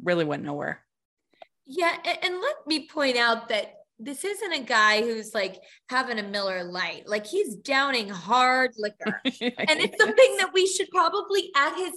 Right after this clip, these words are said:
Speaker 2: age and the rate that he's drinking, be concerned about.
Speaker 1: Yeah.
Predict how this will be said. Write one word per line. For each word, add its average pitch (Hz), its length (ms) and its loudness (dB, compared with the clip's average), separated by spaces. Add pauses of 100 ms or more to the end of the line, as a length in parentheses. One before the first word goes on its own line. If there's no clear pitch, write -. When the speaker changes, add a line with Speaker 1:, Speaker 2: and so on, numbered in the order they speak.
(120)
Speaker 2:
age 269 560 2
and 269 160 -2
the 269 80 -4
rate 320 280 -2
that 311 100 -6
he's 247 200 -10
drinking, 349 520 -4 (320)
be 381 180 4
concerned 381 360 -6 (140)
about. 120 440 -2 (400)
Speaker 1:
Yeah. 139 320 -2